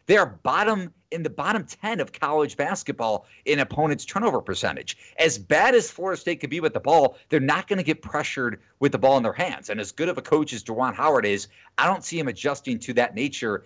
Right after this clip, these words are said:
in this game. So if Florida State can, you know, play in the half court pretty freely, even with those loose ball handlers, if they could turn Michigan over, and Michigan without Isaiah Livers, brought this up to you guys last week. Isaiah Livers has the stress fracture in his right foot.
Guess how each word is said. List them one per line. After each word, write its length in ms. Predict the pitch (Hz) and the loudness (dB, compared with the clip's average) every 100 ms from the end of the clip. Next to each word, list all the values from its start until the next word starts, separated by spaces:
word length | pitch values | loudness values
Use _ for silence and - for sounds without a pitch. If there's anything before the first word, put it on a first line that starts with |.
| _ _ | _ _
in 140 | 135 | -2
this 200 | 123 104 | 0 0
game. 320 | - 165 73 120 - - - | 2 0 0 -4 -18 -20 -4
So 240 | - 175 | 6 6
if 100 | 147 | 6
Florida 220 | 175 240 | 4 2
State 420 | - 190 185 185 _ _ _ - | 2 2 2 0 _ _ _ -4
can, 440 | 165 139 123 113 - | 0 0 -2 -6 -2
you 100 | 131 | -2
know, 100 | 104 | -2
play 240 | - 202 | 0 2
in 80 | 247 | 4
the 60 | |
half 260 | 175 175 - | 4 0 -2
court 240 | - 180 | -4 -4
pretty 220 | - 160 127 | -2 -4 -4
freely, 680 | - 175 185 92 82 85 _ _ _ | -4 0 2 2 -2 -4 _ _ _
even 220 | - 185 175 | -2 2 4
with 140 | 165 | 6
those 200 | 170 143 | 4 2
loose 220 | 131 147 | -2 -2
ball 200 | - 123 | 2 2
handlers, 480 | 92 90 80 101 135 | 2 -2 0 -2 -2
if 80 | 131 | 0
they 80 | 170 | 0
could 160 | 151 | 0
turn 260 | - 208 220 | -2 0 2
Michigan 440 | 185 - 123 123 | 2 0 0 4
over, 460 | 110 190 117 76 - _ _ | 6 6 2 -8 -12 _ _
and 140 | 123 | -2
Michigan 460 | 143 226 - 233 226 | 0 0 0 0 0
without 340 | 160 156 170 - | 2 0 0 -2
Isaiah 340 | 139 127 151 | -6 -2 -2
Livers, 400 | 127 98 80 76 | 0 -2 -6 -12
brought 280 | - 123 123 | -4 0 0
this 120 | 135 139 | 0 -4
up 120 | - | -4
to 100 | 123 | -6
you 60 | |
guys 260 | 113 113 98 | 0 0 0
last 320 | 98 95 - | -2 -4 -6
week. 240 | 80 62 _ _ - _ _ _ | -14 -16 _ _ -20 _ _ _
Isaiah 320 | 110 113 165 165 | -2 4 6 6
Livers 260 | 156 143 | 4 2
has 180 | 151 135 | -2 -2
the 80 | 117 | -6
stress 280 | - 143 131 | -4 -2 -2
fracture 500 | - 123 120 - 120 | 0 0 0 -2 0
in 80 | |
his 160 | 107 95 | -2 -2
right 240 | 101 95 | 0 0
foot. 280 | - 85 67 | -2 -8 -8